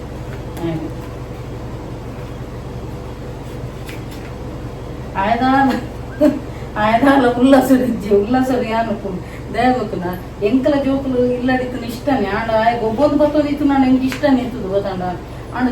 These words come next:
జోకులు ఏ పొలం ఏ కై పుడుతు గొప్పోడు. ఉన్ని పుడుతుండ తా రూముడు ఆయన మల్ల మగన రూముడు పోదు కుల్లేడేంది. బీది నా ఉలేకులు ఉంది మధ్యాహ్నం ఇంజనీర్ల కానీ మధ్యాహ్నం మనసు కనక ఇదే వర్క్.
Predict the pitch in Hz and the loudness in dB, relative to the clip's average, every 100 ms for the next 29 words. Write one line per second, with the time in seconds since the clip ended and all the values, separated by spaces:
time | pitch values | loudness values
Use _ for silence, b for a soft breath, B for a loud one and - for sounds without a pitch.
0 | 240 269 285 262 277 285 247 220 294 302 | 2 2 4 4 4 4 0 0 0 2
1 | 277 262 240 240 277 285 302 214 175 185 | 2 0 -4 -4 -4 0 2 2 0 -4
2 | - - 247 311 320 311 277 269 220 220 | -8 -8 0 4 4 4 4 2 0 0
3 | 233 311 302 277 247 240 277 269 233 220 | 4 6 6 6 4 4 2 2 0 -2
4 | - 294 311 269 240 226 214 262 254 214 | 2 4 4 4 0 -2 2 2 2 0
5 | 226 214 - 240 285 262 196 180 156 156 | -4 -4 -4 -2 0 2 0 0 0 -2
6 | 151 - - - - 208 254 311 339 349 | -4 -10 -12 -12 -10 -4 2 4 4 4
7 | 320 277 294 320 339 349 330 302 262 262 | 4 4 4 4 4 2 4 4 6 6
8 | 262 269 302 269 277 294 285 254 254 269 | 4 4 4 6 4 4 2 2 0 2
9 | 311 269 262 277 254 294 302 269 247 262 | 4 4 2 2 2 2 0 0 0 0
10 | 302 269 254 262 - - | 0 2 4 4 2 0